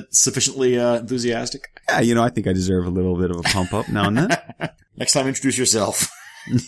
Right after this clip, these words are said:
Speaker 2: <laughs> Welcome, everyone, to the results show for our first quarter court.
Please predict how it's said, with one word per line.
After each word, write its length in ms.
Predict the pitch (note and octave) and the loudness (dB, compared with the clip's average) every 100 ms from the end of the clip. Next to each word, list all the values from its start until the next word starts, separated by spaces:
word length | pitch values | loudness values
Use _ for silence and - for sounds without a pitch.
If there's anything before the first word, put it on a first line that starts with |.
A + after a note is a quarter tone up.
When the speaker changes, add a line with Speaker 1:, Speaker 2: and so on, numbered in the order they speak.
| A#2 - C#3 - B2+ | 0 0 -2 -2 -6
Speaker 2:
<laughs> 640 | - - - - D#3 E3+ - | -6 -10 -12 -18 -8 -6 -2
Welcome, 500 | G#3 C4+ E3 C#3 A#2 | 4 6 6 2 2
everyone, 460 | A2 A2 G#2+ G#2+ | 2 2 2 0
to 100 | A2 | 0
the 100 | A#2+ | 0
results 380 | A#2 A#2 D3 D3 | 2 2 2 0
show 260 | - C3+ B2+ | 0 2 2
for 260 | A#2+ A2+ | 2 0
our 180 | G2+ G#2+ | 2 0
first 420 | - A#2+ A#2 - | 0 0 0 -2
quarter 300 | - C3+ C#3+ | -4 0 2
court. 300 | C#3 A#2+ F2+ | 2 0 -2